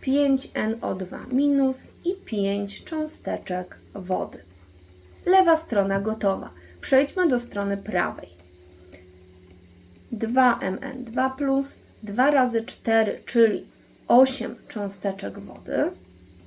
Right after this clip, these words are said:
Dalej przechodzę do reakcji utleniania. Tutaj mnożymy razy pięć, nie razy dwa. No to tutaj trzeba być bardzo ostrożnym przy tym wymnażaniu.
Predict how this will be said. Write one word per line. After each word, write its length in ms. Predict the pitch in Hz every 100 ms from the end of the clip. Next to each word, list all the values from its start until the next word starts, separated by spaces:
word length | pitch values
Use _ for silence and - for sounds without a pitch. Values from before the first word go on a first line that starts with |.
| - - - - - - - - - -
Dalej 440 | 214 262 277 269
przechodzę 560 | 262 - 208 220 214 214
do 200 | 196 240
reakcji 540 | 247 208 202 - - -
utleniania. 960 | 233 226 202 190 185 185 - 240 330 - -
Tutaj 360 | 285 277 247 220
mnożymy 580 | 214 202 208 247 214
razy 320 | 202 226 220 208
pięć, 680 | - - 190 - 294 -
nie 180 | 220 202
razy 320 | 196 190 185
dwa. 400 | 180 185 - -
No 140 | 240 214
to 160 | 214 - - -
tutaj 280 | - 302 277
trzeba 280 | - 247 240
być 180 | 233 226
bardzo 400 | 262 254 233 220
ostrożnym 600 | 220 - 196 190 214 233
przy 160 | -
tym 220 | 220 196 196
wymnażaniu. 880 | 214 202 196 190 190 - - 285